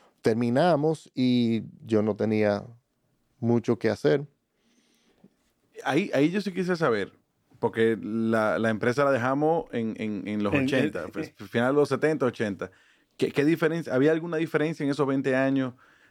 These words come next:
Speaker 2: Eh, ¿se habían entrado quizá otra línea de negocio? Bueno, la dejamos en el ochenta y pico, cuando, cuando se separan. Em, ¿había entrado alguna otra línea, alguna vertical o algo dentro del grupo?
Speaker 1: Realmente, en esa época,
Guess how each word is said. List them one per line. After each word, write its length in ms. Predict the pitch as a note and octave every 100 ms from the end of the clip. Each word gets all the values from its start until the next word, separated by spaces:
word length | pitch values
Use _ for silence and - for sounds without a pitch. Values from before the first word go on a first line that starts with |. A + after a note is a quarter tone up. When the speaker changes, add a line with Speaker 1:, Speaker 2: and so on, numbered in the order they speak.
| _ -
Speaker 2:
Eh, 380 | A#2 A2+ A2+ -
¿se 140 | -
habían 200 | A2+ B2+
entrado 460 | C#3 B2+ B2+ C3+ B2+
quizá 480 | A#2+ A2 B2 B2 A#2
otra 240 | A#2+ A#2+
línea 320 | A#2+ B2+ B2
de 80 | A#2+
negocio? 360 | A#2 A#2 A#2+ A2
Bueno, 160 | A2
la 100 | G2+
dejamos 160 | G#2 C3
en 40 | B2+
el 20 |
ochenta 280 | B2+ A2+ G#2+
y 80 |
pico, 420 | G#2 B2+ G#2+ G#2 -
cuando, 260 | - G2
cuando 180 | F2+ G2
se 80 | G2+
separan. 320 | A2 A2+ G#2+ - _ _ _ _
Em, 720 | - A2+ A2 A2 G#2 G2+ F#2+ - -
¿había 200 | A2 B2
entrado 240 | B2+ D3 C#3+
alguna 380 | C#3+ D3 C#3+
otra 200 | C#3 B2+
línea, 280 | B2 C3+ C3
alguna 240 | A#2+ B2 B2+
vertical 560 | B2 G#2+ - B2 B2
o 100 | A#2+
algo 380 | A#2+ A#2+ A#2+ - -
dentro 560 | G#2 G2 A#2 A#2+ B2
del 100 | A#2 A2
grupo? 440 | C3+ C3+ C#3+ D3 - _ - - _
Speaker 1:
Realmente, 540 | F#3+ A3 G3+ F#3 D#3 -
en 180 | C#3 C3+
esa 420 | C#3+ D#3+ D#3+ C#3+
época, 560 | C#3+ - B2+ B2+ A#2+